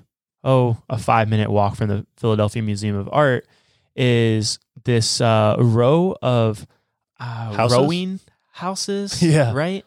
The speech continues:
Speaker 1: Uh, it's called
Speaker 2: Like little,
Speaker 1: Boathouse Row.
Speaker 2: little country clubs, so to speak.
Speaker 1: Yeah, yeah, yeah. They're, they're, uh, rowing clubs. They're
Speaker 2: Yeah.
Speaker 1: just, uh, the local rowing clubs that make up this row called Boathouse Row.
Speaker 2: Mm.
Speaker 1: And it's really cool in the daytime, but it's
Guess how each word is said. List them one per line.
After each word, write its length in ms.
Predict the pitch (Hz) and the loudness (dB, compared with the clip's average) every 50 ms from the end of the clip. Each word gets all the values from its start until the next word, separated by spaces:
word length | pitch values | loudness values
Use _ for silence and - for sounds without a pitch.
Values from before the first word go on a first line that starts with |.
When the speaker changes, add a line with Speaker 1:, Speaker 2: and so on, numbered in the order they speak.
| _ - | _ -6
Speaker 1:
Uh, 320 | 135 127 123 123 117 107 | -4 -2 0 0 -2 -4
it's 140 | 117 127 - | -6 -8 -8
called 240 | - - 147 147 123 | -4 -2 -2 -2 0
Speaker 2:
Like 60 | 110 214 | 0 2
little, 220 | 226 196 156 180 | 2 4 2 2
Speaker 1:
Boathouse 420 | - - - 170 175 185 175 - - | -2 -4 -2 -2 -2 0 -2 -4 -6
Row. 420 | 123 110 123 131 117 107 104 104 107 | -4 -2 0 2 2 2 2 2 2
Speaker 2:
little 160 | 160 156 143 | 2 2 0
country 420 | - - 107 101 95 - - 87 | 0 -2 -2 -2 -2 -6 -8 -10
clubs, 420 | - - - 92 85 82 82 85 - | -10 -6 -4 -2 -2 -2 -2 -4 -6
so 100 | - 90 | -4 -4
to 80 | 85 | -6
speak. 300 | - - - - 85 92 - | -6 -8 -10 -12 -14 -14 -14
Speaker 1:
Yeah, 600 | 135 151 165 165 160 147 139 127 117 104 98 95 - | -8 -4 -2 0 2 2 2 2 2 0 -2 -4 -6
yeah, 160 | - 147 156 | -2 0 0
yeah. 320 | 143 131 123 107 101 - 92 | 2 2 0 0 -2 -4 -4
They're, 240 | 120 131 131 131 135 131 - _ | -2 0 2 2 2 0 -4 _
they're, 400 | - 131 131 131 127 127 123 123 | -4 -2 0 2 2 2 2 2
uh, 260 | 120 117 117 117 117 | 2 2 2 2 2
rowing 300 | 117 120 175 190 156 117 | 4 4 4 2 2 0
clubs. 480 | - - 107 - - - - - - - _ | -4 -8 -12 -12 -10 -12 -14 -16 -16 -10 _
They're 100 | 143 120 | 0 0
Speaker 2:
Yeah. 60 | 98 | 2
Speaker 1:
just, 140 | - - - | 2 2 0
uh, 460 | 143 135 131 131 127 123 120 - - - 120 - - _ _ _ _ | 2 2 2 2 2 2 0 -2 -6 -10 -12 -14 -16 _ _ _ _
the 100 | 131 123 | -4 -2
local 360 | 117 120 127 135 - 139 131 117 | 2 2 2 2 2 2 2 2
rowing 300 | 123 123 127 131 123 117 | 2 2 2 0 -2 -4
clubs 340 | - 113 107 110 107 104 | -4 -4 -4 -4 -4 -4
that 80 | - 110 | -4 -4
make 160 | 110 113 - | -4 -2 -2
up 140 | 127 120 - | -2 -2 0
this 180 | - 120 110 113 | -2 -2 -2 0
row 240 | 107 110 110 110 | 0 2 2 2
called 260 | 113 - - 113 107 104 | 0 0 -4 -6 -4 0
Boathouse 480 | 107 104 - 131 123 127 135 127 - | -2 -2 0 0 0 0 -2 -2 -4
Row. 280 | - 107 104 104 107 135 - _ _ _ - | -4 -2 0 2 0 0 -2 _ _ _ 0
Speaker 2:
Mm. 160 | 113 107 95 - - - - _ | 2 2 2 0 -4 -14 -16 _
Speaker 1:
And 420 | - 135 127 123 120 117 117 117 - | 0 2 2 4 4 4 2 0 -2
it's 180 | - 123 - 131 | -4 -6 -6 -8
really 300 | 117 113 135 147 160 - | -8 -6 -4 -2 -2 -2
cool 200 | - - 156 156 | 0 2 2 2
in 60 | 147 | 4
the 60 | 135 113 | 2 2
daytime, 560 | 107 113 117 127 - 147 147 147 147 143 127 | 2 0 0 0 0 0 0 0 0 -2 -4
but 160 | 123 123 107 | -4 -4 -4
it's 220 | 117 - - - | -4 -6 -6 -12